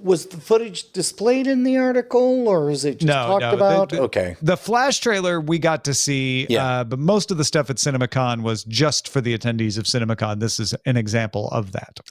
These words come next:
Speaker 1: How optimistic are you, Tom, about this new iteration of Wonka?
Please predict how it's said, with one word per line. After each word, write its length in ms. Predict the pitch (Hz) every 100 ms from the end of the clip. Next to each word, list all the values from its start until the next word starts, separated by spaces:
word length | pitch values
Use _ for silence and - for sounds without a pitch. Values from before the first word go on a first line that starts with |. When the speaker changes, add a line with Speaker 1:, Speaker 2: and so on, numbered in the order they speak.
| _
Speaker 1:
How 840 | - 262 269 269 254 247 240 226 -
optimistic 920 | 156 170 165 - 131 123 113 - 107 -
are 100 | 98
you, 300 | 95 98 87
Tom, 540 | - 87 80 80 87 - -
about 480 | 90 90 87 85 _
this 320 | 95 95 - -
new 460 | 87 117 190 220 -
iteration 640 | 117 113 104 101 - 107
of 140 | 107 101
Wonka? 520 | 92 80 - -